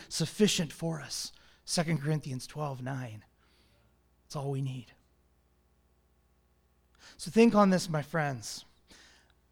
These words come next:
This week, this Thanksgiving, may we, the ones covered by God's grace, let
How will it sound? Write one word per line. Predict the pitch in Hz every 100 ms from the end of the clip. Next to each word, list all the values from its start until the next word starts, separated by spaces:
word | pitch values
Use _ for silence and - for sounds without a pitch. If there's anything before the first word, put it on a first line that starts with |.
| _ _
This | 151 233 -
week, | 190 233 -
this | 185 175
Thanksgiving, | 208 208 196 156 196 202 202 180 - _ _ _ _ _ _ _ _ _ _ _ _ _ _
may | 160 196
we, | 196 226 233 208 -
the | 170
ones | 180 202 240 233 -
covered | 226 269 247 208 151
by | 220 226
God's | 208 202 202 202 147
grace, | 170 190 175 -
let | 165 196 -